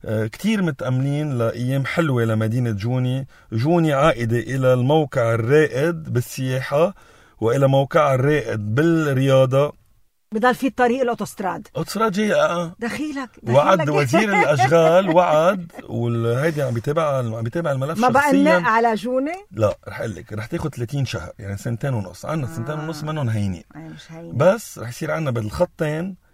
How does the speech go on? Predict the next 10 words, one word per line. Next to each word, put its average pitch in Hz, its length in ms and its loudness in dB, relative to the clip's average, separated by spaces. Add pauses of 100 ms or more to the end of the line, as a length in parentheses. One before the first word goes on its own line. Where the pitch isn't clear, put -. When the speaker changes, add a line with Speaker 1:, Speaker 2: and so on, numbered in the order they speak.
(280)
Speaker 1:
ثلاث 170 280 -2
خطوط 156 520 -4 (720)
و-، 120 340 -2
وخط 127 460 -2
رابع 175 340 6
اسمه 165 440 -4
خط 131 400 -8
الخدمة، 120 400 -2
رودو 131 260 -2
سيرفيس. 92 560 -4